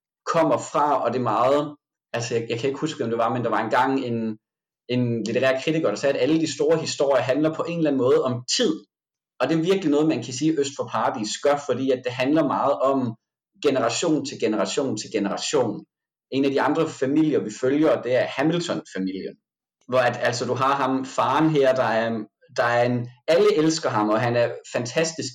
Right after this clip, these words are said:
talentfuld og kompetent, men han har købt det her stykke jord, som der bare ikke er til at dyrke afgrøder ved. Så det er en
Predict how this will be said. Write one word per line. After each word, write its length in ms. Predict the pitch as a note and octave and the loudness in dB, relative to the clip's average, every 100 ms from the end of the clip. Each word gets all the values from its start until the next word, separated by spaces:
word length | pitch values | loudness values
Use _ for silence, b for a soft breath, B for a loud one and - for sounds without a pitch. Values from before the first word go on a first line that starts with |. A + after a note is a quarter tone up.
| - | -4
talentfuld 480 | C3 C#3+ - B2 A2 | 0 0 0 -4 -4
og 140 | - | -4
kompetent, 560 | A2 G2+ - E3+ D3+ - B B | -4 -4 -4 -2 -2 -2 B B
men 80 | B2+ | -4
han 80 | C3 | 0
har 120 | C3 | -2
købt 220 | - G3+ F3+ | -2 -4 0
det 80 | |
her 100 | D#3 | 0
stykke 400 | C#3 - A#2+ A#2+ A2 | 0 -2 -4 -2 2
jord, 400 | D3 G#2+ - - _ - | 2 2 -2 -12 _ -8
som 380 | - A#2 A#2 - _ | -4 -2 -4 -12 _
der 140 | A#2+ | 0
bare 220 | C#3 C3+ C3+ | 2 4 4
ikke 120 | B2+ | 2
er 40 | |
til 120 | - | 0
at 240 | B2+ B2+ B2 - | 4 4 2 -2
dyrke 240 | A#2+ A#2 | 0 0
afgrøder 520 | G2 B2+ C#3 A2 G2 | 2 2 2 0 2
ved. 120 | A2+ | 0
Så 100 | A#2+ | -2
det 120 | A2+ A#2 | -2 0
er 100 | A#2+ | 0
en 160 | A#2 | -4